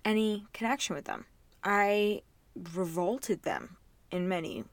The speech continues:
ways. But they weren't leaders. They weren't true leaders. The leaders that I connected with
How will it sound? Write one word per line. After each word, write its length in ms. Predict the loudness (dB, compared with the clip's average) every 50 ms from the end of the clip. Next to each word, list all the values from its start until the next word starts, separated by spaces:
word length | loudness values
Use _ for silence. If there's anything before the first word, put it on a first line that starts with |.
| -18 -14 -6
ways. 560 | -4 -2 -2 -2 -2 -4 -6 -6 -8 -8 -10 _ _ -20 -20 0 2
But 120 | 4 8
they 100 | 8 8
weren't 260 | 8 8 6 4 4
leaders. 680 | 2 2 2 4 6 4 4 4 0 -6 -8 -10 -10 -12 _ _ _ _
They 140 | 4 4 6
weren't 280 | 8 6 6 4 2 -4 _ -8 -8
true 520 | -6 -2 0 2 2 4 2 0 -2 -6 -10 _ -4
leaders. 640 | 0 0 2 2 2 0 0 -4 -8 -10 -12 -12 -14 _ _ _ _ -20 _ _ -4
The 60 | -2
leaders 800 | -2 -2 0 2 2 4 6 6 6 6 6 6 4 2 0 2
that 200 | 4 4 4 4
I 120 | 4 2 0
connected 640 | 0 0 0 2 2 2 2 2 2 2 2 2
with 440 | 2 0 0 0 0 -2 -2 -4 -8